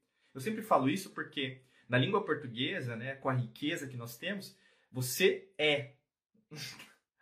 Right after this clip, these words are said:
E pra algumas pessoas dá um, um curto-circuito, entendeu? "Como assim eu sou?" Né? Então, as pessoas costumam, "Eu sou", né? Pega, é, coloca aí no Google, né? No YouTube, eu vou procurar, né, no Spotify, uma meditação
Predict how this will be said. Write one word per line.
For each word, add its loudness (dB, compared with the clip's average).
E -10
pra 10
algumas 6
pessoas 4
dá 10
um, 0
um -14
curto-circuito, -6
entendeu? -6
"Como -4
assim 0
eu 2
sou?" -4
Né? -2
Então, -8
as -20
pessoas -12
costumam, -8
"Eu 4
sou", 4
né? -2
Pega, -2
é, 4
coloca 2
aí 4
no 4
Google, 0
né? -4
No -4
YouTube, -6
eu -2
vou -4
procurar, 0
né, -6
no -8
Spotify, -2
uma -4
meditação -2